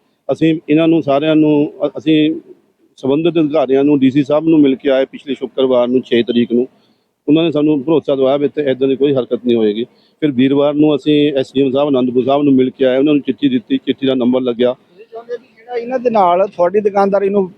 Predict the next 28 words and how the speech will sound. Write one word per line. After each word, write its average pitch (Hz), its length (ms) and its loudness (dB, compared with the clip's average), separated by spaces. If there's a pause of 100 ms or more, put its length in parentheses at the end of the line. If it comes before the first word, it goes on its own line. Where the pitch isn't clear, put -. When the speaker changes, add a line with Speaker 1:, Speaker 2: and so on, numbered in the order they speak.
(240)
Speaker 2:
ਫਰਕ 160 140 -4
ਪੈ 135 140 -2
ਰਿਹਾ? 104 120 -4
Speaker 1:
ਬਿਲਕੁਲ 196 320 -2
ਫਰਕ 180 180 -2
ਪੈ 160 180 -2
ਰਿਹਾ। 190 140 2
ਸਾਡੀਆਂ 170 240 0
ਦੁਕਾਨਾਂ 170 300 0
ਦਿਖਦੀਆਂ 156 380 0
ਨਹੀਂ 170 140 2
ਜੀ। 165 140 -2 (1300)
ਦੁਕਾਨਾਂ 143 500 0
ਦੀ 170 160 0
ਜਿਹੜੀ, 165 260 0
ਜਿਹੜੀ, 175 280 2
ਜ-, 151 320 -2
ਜ-, 143 260 -2
ਜਿਹੜੀ 165 200 2
ਮਾਰਕੀਟ 143 400 -2
ਵੈਲਿਊ 143 280 2
ਹੈ 151 40 2
ਹੁਣ 143 120 -2
ਪਝੱਤਰ 156 360 -4
ਲੱਖ 135 180 -4
ਦੇ 139 120 -6
ਕਰੀਬ 131 260 0
ਆ, 123 120 0